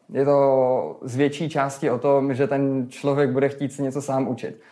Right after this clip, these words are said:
Tu školu použije jenom, použije jenom jako vodítko, protože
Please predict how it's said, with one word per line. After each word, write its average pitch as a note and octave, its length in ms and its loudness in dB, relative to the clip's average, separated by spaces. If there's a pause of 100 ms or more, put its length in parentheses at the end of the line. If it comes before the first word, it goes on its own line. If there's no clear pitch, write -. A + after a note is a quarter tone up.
(160)
Tu C#3+ 80 -4
školu C3+ 260 0
použije C3 300 0
jenom, C3+ 420 -2 (120)
použije C3 240 0
jenom C3 140 2
jako C3 180 -2
vodítko, B2+ 520 0
protože A2+ 720 -2